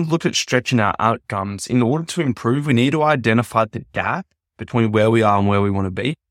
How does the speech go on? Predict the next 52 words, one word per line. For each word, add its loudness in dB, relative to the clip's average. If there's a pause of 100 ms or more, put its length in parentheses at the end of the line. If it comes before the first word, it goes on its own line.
(140)
and -2
then 4
fill 0
that 0
gap -4
with -6
our -4
outcomes. -10 (380)
And -4
so 0
what, 2
what 2
I 4
mean 4
by 0
this -8
is, -12 (840)
if -10
we -2
look 0
at -2
training 0 (500)
and 0
you 2
want 2
to -
go, 2
or 0
we 2
look 0
at -2 (180)
goal 2
kicking, -2
for -8
example, -8
and -2
you 2
want 4
to 4
go 4
from -4
eighty-five 0
percent -4
to -12
ninety -4
percent -10
goal -6
kicking, -10
what 2
needs -2
to -8
change? -8